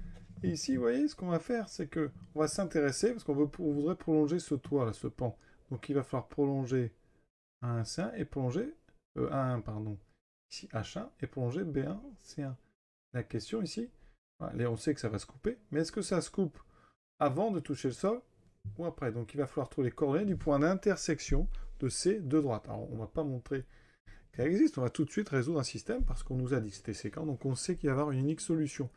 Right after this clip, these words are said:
Donc on résout un système, hein, grâce aux deux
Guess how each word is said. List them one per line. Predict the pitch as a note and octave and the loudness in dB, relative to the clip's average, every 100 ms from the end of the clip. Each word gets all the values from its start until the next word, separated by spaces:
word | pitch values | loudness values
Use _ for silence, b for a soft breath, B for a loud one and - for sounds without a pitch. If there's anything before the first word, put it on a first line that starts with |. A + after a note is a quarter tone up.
| B B B B | B B B B
Donc | D3 F3+ D#3 E3+ | 2 4 4 4
on | E3 | 6
résout | D#3+ D3 D3+ C#3+ | 6 4 2 2
un | |
système, | B2+ - - - E3 A3 C4+ - b b b b b _ _ _ - | 0 -4 -6 2 2 2 -4 -14 b b b b b _ _ _ -12
hein, | - - b b b | -12 -14 b b b
grâce | - D3 C#3+ | 0 0 2
aux | C#3 | 0
deux | B2+ F#3 F#3+ | 4 6 6